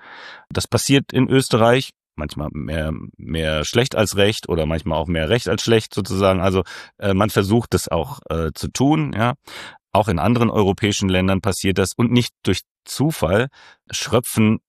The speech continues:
äh, autokratische Antidemokraten zuerst sozusagen einen, einen freien öffentlich-rechtlichen Rundfunk, ja, und versuchen, ihn unter, unter die eigene Kontrolle zu bringen.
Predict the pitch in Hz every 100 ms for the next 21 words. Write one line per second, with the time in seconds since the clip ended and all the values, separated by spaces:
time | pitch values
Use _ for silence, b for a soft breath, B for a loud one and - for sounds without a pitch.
0 | _ 98 95 95 95 87 - 104 - 98
1 | 90 71 _ _ _ - 123 117 90 90
2 | - 80 87 98 92 - - 92 107 120
3 | - 64 87 90 90 - 87 90 - 85
4 | - 87 87 92 95 90 - 78 - 82
5 | 78 104 - 78 85 80 76 87 76 85
6 | 80 71 73 - 78 78 - 76 73 -
7 | 80 78 - 71 - 85 73 69 67 69
8 | 95